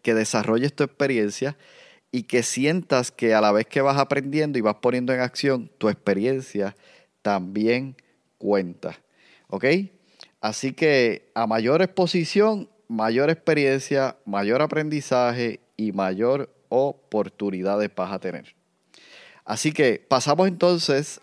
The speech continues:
al paso número cinco y se trata del enfoque.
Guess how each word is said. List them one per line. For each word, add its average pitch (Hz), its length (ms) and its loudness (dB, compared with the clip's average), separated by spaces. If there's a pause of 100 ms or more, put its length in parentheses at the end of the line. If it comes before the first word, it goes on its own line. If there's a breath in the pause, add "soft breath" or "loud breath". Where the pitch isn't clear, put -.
al 113 260 -2
paso 113 320 0
número 139 300 2
cinco 127 560 -6 (640 soft breath)
y 131 240 -2
se 139 160 0
trata 180 300 4
del 123 140 4
enfoque. 98 560 -2